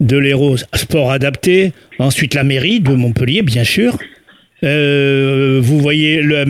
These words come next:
la métropole et surtout, et surtout, la participation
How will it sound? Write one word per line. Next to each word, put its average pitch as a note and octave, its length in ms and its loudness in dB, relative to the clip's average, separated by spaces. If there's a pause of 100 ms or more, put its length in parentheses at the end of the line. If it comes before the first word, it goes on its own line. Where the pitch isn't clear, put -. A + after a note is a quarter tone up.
(100)
la C#3+ 120 -2
métropole D#3+ 760 0 (320)
et A3 100 4
surtout, F#3+ 500 0 (160)
et D#3 140 -2
surtout, F3+ 460 0 (420)
la A#2 80 -2
participation C3+ 880 -2